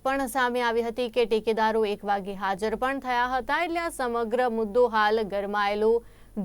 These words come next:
જોવા મળી રહ્યો છે અને ચોક્કસથી સુરતનું રાજકારણ હાલ ગરમાયું હોય તેવા દ્રશ્યો જોવા મળી રહ્યા છે અને સવાલો પણ ઘણા બધા છે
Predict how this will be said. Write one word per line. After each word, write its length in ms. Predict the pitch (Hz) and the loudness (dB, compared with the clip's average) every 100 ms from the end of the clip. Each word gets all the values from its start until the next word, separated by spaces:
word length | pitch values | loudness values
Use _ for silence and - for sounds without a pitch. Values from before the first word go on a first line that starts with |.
| 180 | 2
જોવા 380 | 262 254 269 247 | 4 6 6 6
મળી 260 | 208 202 208 | 0 0 0
રહ્યો 180 | 202 202 | -2 -2
છે 60 | 233 | -4
અને 100 | 233 226 | -4 0
ચોક્કસથી 600 | 254 240 - 262 226 202 - - - - - | 0 0 0 0 0 -10 -10 -20 -20 -20 -8
સુરતનું 580 | 285 294 311 302 277 285 226 | -2 2 2 2 -4 0 2
રાજકારણ 600 | 214 220 - 226 226 233 220 | 2 0 -2 0 0 -4 -2
હાલ 300 | 208 220 247 - - - 208 247 | 0 2 0 -4 -18 -10 2 6
ગરમાયું 520 | 247 247 262 294 247 | 6 4 2 2 0
હોય 320 | 226 208 226 - - | 2 4 2 0 2
તેવા 320 | 240 226 226 | 4 6 2
દ્રશ્યો 480 | 220 196 208 - 214 220 208 | 2 -4 -4 0 2 2 0
જોવા 240 | 202 208 214 | 0 2 2
મળી 260 | 214 220 220 | 2 2 2
રહ્યા 180 | 190 190 | 0 -2
છે 80 | 220 | -4
અને 140 | 226 233 | -4 -2
સવાલો 340 | 220 226 247 | 0 2 2
પણ 240 | 240 254 233 | 0 -4 -4
ઘણા 220 | 220 220 | -2 -2
બધા 260 | 220 220 226 | -2 -2 -2
છે 140 | 254 | -4